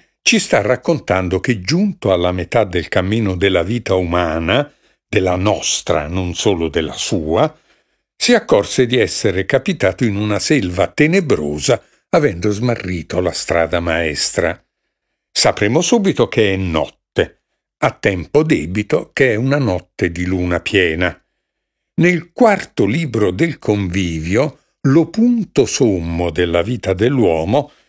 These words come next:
è fissato nel trentacinquesimo anno d'età,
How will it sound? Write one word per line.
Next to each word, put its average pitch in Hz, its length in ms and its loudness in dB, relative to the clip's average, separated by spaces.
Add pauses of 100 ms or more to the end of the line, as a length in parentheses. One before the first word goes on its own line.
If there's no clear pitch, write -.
è 143 140 2
fissato - 600 0
nel 123 300 -4
trentacinquesimo 120 1300 0
anno 85 400 -2
d'età, - 480 0